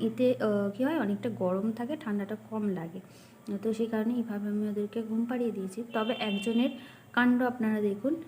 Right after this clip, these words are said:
যে সে ঘুমাতেই চাইছে না, কারণ সে যাবে আমার সঙ্গে নিচে। তো তাকে আমি যতবার ঘুম পাড়াতে যাচ্ছি,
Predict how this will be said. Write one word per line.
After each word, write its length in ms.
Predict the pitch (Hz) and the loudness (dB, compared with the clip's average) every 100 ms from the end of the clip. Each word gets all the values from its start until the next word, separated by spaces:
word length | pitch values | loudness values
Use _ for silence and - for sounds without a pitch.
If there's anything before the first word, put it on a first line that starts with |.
| - | -2
যে 140 | 214 | 0
সে 300 | 220 - 247 - 220 | 2 4 4 4 4
ঘুমাতেই 440 | 214 220 220 254 | 8 8 8 4
চাইছে 300 | 233 175 196 | 4 -4 -2
না, 100 | 185 | -4
কারণ 320 | 185 202 220 | -2 0 0
সে 240 | 214 226 226 | 0 0 0
যাবে 280 | 233 233 277 | 2 0 -2
আমার 220 | - 208 214 | -2 0 0
সঙ্গে 280 | 240 233 | 2 4
নিচে। 360 | 247 196 185 185 - - - - | 6 4 0 -6 -12 -18 -8 -2
তো 60 | |
তাকে 240 | 220 214 233 | 0 2 4
আমি 100 | 233 | 6
যতবার 420 | 220 226 233 240 | 4 2 0 2
ঘুম 200 | 262 254 | 4 4
পাড়াতে 340 | 262 262 269 | 4 2 2
যাচ্ছি, 320 | 269 262 254 | 2 2 -4